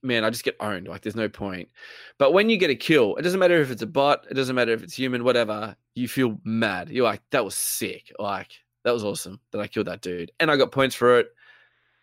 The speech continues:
Um, I have a chance here." Do you know what I mean? And it kinda gives you that confidence of like, "Oh, I got a few kills in. That's sweet."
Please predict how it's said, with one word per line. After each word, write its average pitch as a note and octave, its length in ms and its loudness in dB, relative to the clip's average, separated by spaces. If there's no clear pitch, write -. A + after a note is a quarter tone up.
Um, G#2+ 500 -2
I - 60 -10
have C#3 160 -8
a D3 40 -10
chance G3+ 280 -6
here." F#2+ 240 -8
Do C3 100 0
you C#3+ 80 2
know C#3+ 80 0
what C#3+ 100 -2
I E3 40 -4
mean? F#3 160 -8
And F3 140 -10
it C3 60 -4
kinda D3 200 -2
gives C3+ 180 -2
you C3 80 -2
that A#2 140 0
confidence A#2 480 -4
of G#2 100 -6
like, C#3 180 -2
"Oh, - 100 0
I F3 80 4
got F#3+ 120 4
a A#2 60 0
few A2 160 -4
kills D#3+ 260 0
in. G#3+ 80 -2
That's G#3+ 220 -8
sweet." G3+ 440 -2